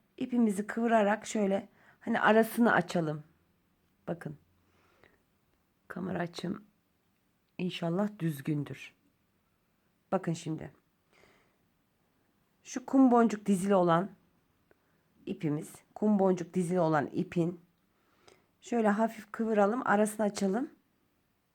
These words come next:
Bakın böyle. Bunu iğneyle de geçirebiliriz. Bakın arasından tığımı girdim ipin. Aktaracağım ipi aldım ucuna. Arasından geçiriyorum.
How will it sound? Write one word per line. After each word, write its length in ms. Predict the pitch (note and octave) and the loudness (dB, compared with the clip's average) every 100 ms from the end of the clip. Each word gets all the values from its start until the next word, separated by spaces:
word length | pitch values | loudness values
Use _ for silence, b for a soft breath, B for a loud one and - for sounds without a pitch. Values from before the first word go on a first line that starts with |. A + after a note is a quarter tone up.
| _ _ _ _ _ _ _ _ _ _ _ _ _ _ _ _ _ _ _ _ _ _ _ _ _ - | _ _ _ _ _ _ _ _ _ _ _ _ _ _ _ _ _ _ _ _ _ _ _ _ _ -12
Bakın 320 | E3 E3+ E3 | -10 -6 -6
böyle. 380 | E3 D#3 F3 B3 _ _ _ _ _ _ _ _ | -6 -6 -8 -10 _ _ _ _ _ _ _ _
Bunu 120 | B3+ | -6
iğneyle 460 | - A#3 A#3 A#3 F#3 | -2 0 0 0 0
de 60 | |
geçirebiliriz. 640 | D#3 E3 E3+ E3 E3+ G#3 G#3 | -2 -4 -2 -2 -2 -6 -4
Bakın 180 | G#3 G3+ | -4 -2
arasından 520 | A3 A3+ A3 G#3+ G#3 | -2 -2 -2 -2 -2
tığımı 300 | G#3+ G#3+ G#3+ | 0 2 2
girdim 460 | F3 F#3+ D#3+ D#3+ - | 2 2 2 -2 -6
ipin. 420 | - - G3+ A3 _ _ b b b b b _ | -8 -4 -4 -4 _ _ b b b b b _
Aktaracağım 800 | G#3 A#3+ - C#4+ C#4+ C4 C#4 C4+ | 2 2 2 2 4 4 2 2
ipi 340 | - G#3 G#3+ | -2 -2 2
aldım 560 | A#2 F3 F3+ E3+ G3 D4 - _ _ _ _ _ _ | 4 6 4 4 0 0 -6 _ _ _ _ _ _
ucuna. 480 | F3+ F3 F3 G#3 - _ _ _ _ _ _ _ _ _ _ _ _ _ _ _ _ _ _ _ _ _ _ _ _ _ _ _ _ _ | -8 -2 -2 -2 -6 _ _ _ _ _ _ _ _ _ _ _ _ _ _ _ _ _ _ _ _ _ _ _ _ _ _ _ _ _
Arasından 720 | G#3 A3+ A3+ G3+ G3 G#3 C4 | 0 0 0 0 2 2 2
geçiriyorum. 760 | G3 F#3 - F3+ E3+ C#3+ D3 | 2 0 -2 0 0 0 -2